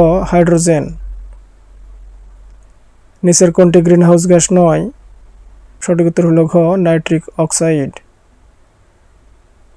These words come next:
জলীয় দ্রবণে পিএইচ এর সর্বোচ্চ মান কোনটি? সঠিক উত্তর হলো গ, চোদ্দ। কোন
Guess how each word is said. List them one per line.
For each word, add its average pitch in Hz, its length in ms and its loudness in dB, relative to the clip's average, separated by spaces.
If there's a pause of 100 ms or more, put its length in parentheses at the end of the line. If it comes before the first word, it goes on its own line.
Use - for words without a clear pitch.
(1500)
জলীয় 185 360 6
দ্রবণে 180 420 4
পিএইচ 175 500 2
এর 175 60 2
সর্বোচ্চ 170 460 0
মান 170 240 2
কোনটি? 170 580 0 (640)
সঠিক 175 300 0
উত্তর 170 180 -2
হলো 165 220 2
গ, 165 380 2 (640)
চোদ্দ। 175 320 2 (2000)
কোন 190 320 6